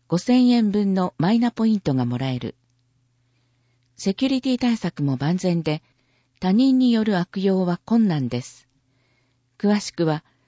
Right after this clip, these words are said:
マイナンバー総合フリーダイヤル。電話、零一二零九五の零一七八か、お住まいの市町村にお問い合わせください。マイナンバーカード総合サイト、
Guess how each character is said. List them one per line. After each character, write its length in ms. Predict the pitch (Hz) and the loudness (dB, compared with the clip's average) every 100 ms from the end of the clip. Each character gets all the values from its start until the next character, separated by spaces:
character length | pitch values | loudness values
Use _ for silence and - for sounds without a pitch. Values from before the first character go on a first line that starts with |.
| _ | _
マ 160 | 180 208 | 0 4
イ 100 | 247 | 4
ナ 140 | 247 | 4
ン 100 | 240 | 2
バ 240 | 165 151 143 | 0 -2 -4
ー 20 | |
総 280 | - - 233 | -6 -2 0
合 240 | 254 233 220 | 2 2 0
フ 140 | - | -2
リ 160 | 208 208 | -2 0
ー 40 | |
ダ 120 | 196 | 0
イ 100 | 175 | 0
ヤ 120 | 139 | -2
ル。 180 | 131 113 - _ _ _ _ _ _ _ | -4 -6 -10 _ _ _ _ _ _ _
電 240 | - 175 175 | 0 2 2
話、 200 | 151 - _ _ _ | -2 -6 _ _ _
零 280 | 160 220 254 | 0 2 4
一 260 | 247 - 156 | 0 -2 0
二 300 | 160 170 165 | 0 0 -2
零 320 | 156 139 - _ _ _ | -2 -2 -6 _ _ _
九 240 | - 233 233 | -4 0 0
五 300 | 233 220 165 | 0 -2 -2
の 240 | 147 135 - | -2 -6 -6
零 320 | 156 220 247 | -2 0 0
一 260 | 240 - 147 | -2 -4 -4
七 260 | 143 170 | -2 -2
八 320 | 180 170 - - | -4 -6 -10 -10
か、 200 | 131 - _ _ _ _ _ - | -10 -10 _ _ _ _ _ -8
お 60 | |
住 260 | 175 254 247 | -4 0 2
ま 60 | |
い 80 | 254 | 2
の 140 | 233 240 | 0 -2
市 80 | |
町 140 | - 254 | -2 -4
村 260 | 233 156 | -2 -2
に 180 | 143 135 | -2 -4
お 100 | - | -6
問 200 | - 170 | -4 -2
い 60 | 170 | 0
合 80 | 151 | 0
わ 80 | 156 | -2
せ 120 | 151 | -8
く 80 | - | -8
だ 140 | 143 | -8
さ 200 | - 139 | -8 -8
い。 100 | 127 _ _ _ _ _ _ _ _ _ _ _ _ _ _ | -10 _ _ _ _ _ _ _ _ _ _ _ _ _ _
マ 160 | 175 | 0
イ 60 | 247 | 2
ナ 180 | 254 240 | 2 2
ン 80 | 226 | 0
バ 220 | 220 214 | -2 -4
ー 20 | |
カ 200 | 214 185 | -4 -4
ー 40 | |
ド 180 | 143 127 - | -4 -8 -6
総 240 | 190 214 | -2 0
合 220 | 214 208 | 2 0
サ 180 | 202 185 | -2 -4
イ 80 | 156 | -6
ト、 240 | - 113 | -6 -10